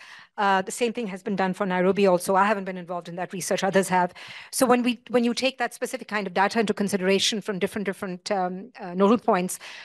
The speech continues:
you learn that, well, you know, in Karachi, sixty, sixty years, uh, the temperature has actually risen,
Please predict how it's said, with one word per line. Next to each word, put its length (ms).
you 140
learn 240
that, 120
well, 160
you 80
know, 140
in 100
Karachi, 400
sixty, 560
sixty 360
years, 480
uh, 40
the 80
temperature 400
has 200
actually 300
risen, 500